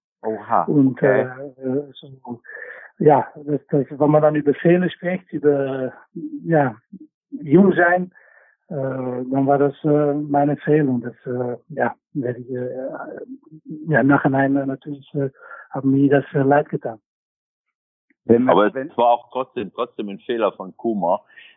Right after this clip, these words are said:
Speaker 3: Äh, Koeman, äh, wir reden hier von Ronald.
Speaker 1: Ja.
Speaker 3: Von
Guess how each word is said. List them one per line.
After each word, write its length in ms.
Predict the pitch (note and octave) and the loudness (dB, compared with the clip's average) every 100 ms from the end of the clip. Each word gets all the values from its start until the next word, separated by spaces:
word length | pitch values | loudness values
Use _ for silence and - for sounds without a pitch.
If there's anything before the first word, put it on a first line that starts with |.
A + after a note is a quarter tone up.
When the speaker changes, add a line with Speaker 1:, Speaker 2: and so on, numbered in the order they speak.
| - | -6
Speaker 3:
Äh, 160 | F2 F2+ | -2 -2
Koeman, 560 | - A#2+ A2 G#2+ A2 | 0 2 2 2 -2
äh, 720 | - G2 G2 C2 F2+ D#2+ E2+ | -6 -4 -4 -4 -8 -10 -8
wir 100 | G2 | -4
reden 140 | C3+ C#3 | -2 -2
hier 100 | A#2+ | -2
von 160 | A#2+ | -2
Ronald. 480 | G#2+ D#3 B2 A#2 - _ _ _ _ - - - _ _ _ _ _ _ _ _ - | 0 2 2 0 -2 _ _ _ _ -20 -20 -20 _ _ _ _ _ _ _ _ -6
Speaker 1:
Ja. 260 | G2 - - | -6 -6 -4
Speaker 3:
Von 180 | G2+ | -4